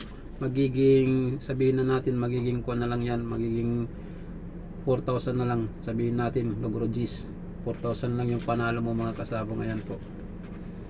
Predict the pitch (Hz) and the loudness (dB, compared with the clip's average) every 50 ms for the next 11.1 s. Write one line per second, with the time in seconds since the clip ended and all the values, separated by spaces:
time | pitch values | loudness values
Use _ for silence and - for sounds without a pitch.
0 | - - - - - - - 127 131 127 131 135 131 120 117 120 123 135 139 - | -10 -12 -10 -10 -10 -4 0 2 4 6 6 6 6 4 2 2 2 0 2 6
1 | 147 147 151 151 151 156 151 - 147 147 156 156 156 151 151 156 156 151 147 147 | 10 10 12 12 12 12 10 10 8 10 10 10 10 10 10 10 12 12 10 10
2 | 143 143 147 135 - 147 143 143 147 143 151 147 139 139 - 143 139 135 135 - | 8 6 4 4 6 6 6 6 8 8 8 8 6 4 4 4 4 4 2 0
3 | - - 139 139 139 139 143 143 131 120 107 - - - - - - - 135 131 | 0 2 4 4 6 6 6 6 4 4 0 -2 -6 -14 -14 -10 -2 0 2 2
4 | 135 - 143 131 131 131 135 120 120 - - - - - - - - - - - | 4 4 6 6 6 6 6 4 2 -2 -8 -12 -12 -10 -10 -10 -8 -8 -10 -10
5 | - - - - - - - 170 156 - 175 151 - - 175 175 180 185 190 190 | -10 -10 -10 -10 -10 -4 -2 0 2 4 4 4 4 6 6 8 10 12 12 12
6 | 190 190 190 190 190 190 190 190 190 190 190 190 190 190 190 185 185 170 156 156 | 12 12 12 10 10 10 10 10 10 10 10 10 8 8 8 6 4 2 0 -2
7 | - - - - - - - - - - - - 165 156 160 180 180 180 180 180 | -6 -12 -12 -12 -12 -12 -12 -12 -12 -6 2 6 6 6 8 8 8 10 10 10
8 | 175 180 175 175 165 175 160 - 175 165 156 147 147 143 143 139 135 - - - | 10 10 8 8 6 4 4 6 6 8 8 8 10 10 8 6 4 -2 -8 -12
9 | - - - - - - - - - 160 170 180 175 175 175 180 180 170 165 160 | -12 -12 -12 -12 -12 -12 -6 6 10 12 12 12 12 12 12 12 12 12 10 8
10 | - 160 156 156 151 156 151 156 151 - 139 - - 135 131 131 123 117 139 131 | 8 8 8 10 12 12 12 12 10 6 -2 2 2 2 2 2 2 4 2 2
11 | 127 120 | 2 2